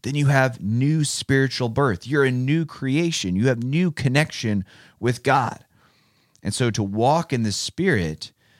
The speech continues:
means that as the Holy Spirit indwells you as a new believer, that you are led by the Spirit and you have this oneness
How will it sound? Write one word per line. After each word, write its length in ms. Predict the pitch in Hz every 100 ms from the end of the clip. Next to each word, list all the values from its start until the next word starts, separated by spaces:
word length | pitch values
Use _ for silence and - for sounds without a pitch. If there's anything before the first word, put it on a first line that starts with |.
| _ _
means 380 | 101 120 113 107
that 180 | 107 85
as 300 | 98 98 90
the 100 | 85
Holy 340 | 92 123 160
Spirit 420 | - - 143 135
indwells 760 | 104 123 123 131 170 175 127 95
you 160 | 85
as 160 | 87 -
a 40 |
new 220 | 90 110
believer, 640 | 131 113 120 127 80 76 76 _ _ _ _ _ _ _
that 180 | 82 -
you 460 | 85 92 92 90
are 160 | - 87
led 380 | 76 90 127 139
by 160 | 123
the 120 | 120 117
Spirit 680 | - - 113 117 107 - _ _ _
and 160 | 90 95
you 120 | 95
have 300 | 101 90 85
this 240 | 92 - -
oneness 1120 | 104 101 104 131 143 98 76 - - 139